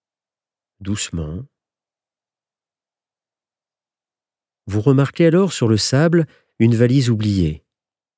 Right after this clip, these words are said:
Votre valise. Et celle-ci contient tous vos soucis et tous vos problèmes.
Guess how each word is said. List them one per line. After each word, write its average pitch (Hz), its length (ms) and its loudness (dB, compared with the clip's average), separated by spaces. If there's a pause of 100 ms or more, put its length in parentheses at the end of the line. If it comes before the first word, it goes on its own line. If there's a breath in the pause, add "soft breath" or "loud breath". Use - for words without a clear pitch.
(800)
Votre 107 480 -2
valise. 80 600 -4 (1400)
Et 117 60 -2
celle-ci 131 400 -4
contient 151 840 2
tous - 140 -8
vos 147 120 0
soucis 117 460 -6 (320)
et 127 140 2
tous 135 120 0
vos 123 140 2
problèmes. 80 680 -2